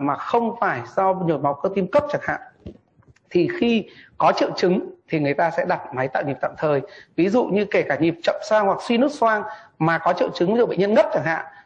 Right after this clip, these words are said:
nhịp tim chậm mà có triệu chứng ngất thì chúng ta phải đặt máy tạm thời ngay.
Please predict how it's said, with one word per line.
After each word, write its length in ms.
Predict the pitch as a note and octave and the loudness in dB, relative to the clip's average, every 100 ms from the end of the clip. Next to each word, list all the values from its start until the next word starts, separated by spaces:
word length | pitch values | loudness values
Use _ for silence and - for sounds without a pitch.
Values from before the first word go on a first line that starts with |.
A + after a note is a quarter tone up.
| _ _ - - | _ _ -8 -4
nhịp 220 | D#3 E3+ F3 | 0 0 2
tim 160 | A3 G#3 - _ _ | 0 0 -4 _ _
chậm 180 | A3+ - - | 0 0 -2
mà 80 | D#3 | -2
có 120 | D#3 | 0
triệu 140 | G3 G3+ | 0 2
chứng 220 | F3 E3 | 2 4
ngất 120 | B3 C#4 - | 2 0 -4
thì 100 | D3+ | -2
chúng 100 | D#3 | 0
ta 100 | G3 | 0
phải 100 | E3 | -2
đặt 140 | C#3+ | -4
máy 180 | D3 C#3+ | -4 -4
tạm 180 | - F3+ - | -2 -4 -2
thời 200 | D#3 C#3+ | 0 2
ngay. 220 | F3+ | 0